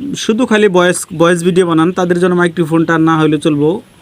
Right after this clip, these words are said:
একটা যেহেতু ভিডিও বানায়। আর এরকম শুনশান এলাকায় আমি মাইক্রোফোন ইউজ করি না। আর যখন মনে করেন যে, যে জায়গায় নয়েজ বেশি, ওই জায়গায় এটা আমি ইউজ করি। তো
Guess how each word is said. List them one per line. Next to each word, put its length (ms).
একটা 320
যেহেতু 240
ভিডিও 260
বানায়। 280
আর 80
এরকম 500
শুনশান 440
এলাকায় 420
আমি 240
মাইক্রোফোন 500
ইউজ 240
করি 240
না। 120
আর 520
যখন 320
মনে 180
করেন 220
যে, 180
যে 200
জায়গায় 280
নয়েজ 440
বেশি, 360
ওই 200
জায়গায় 340
এটা 240
আমি 180
ইউজ 220
করি। 220
তো 240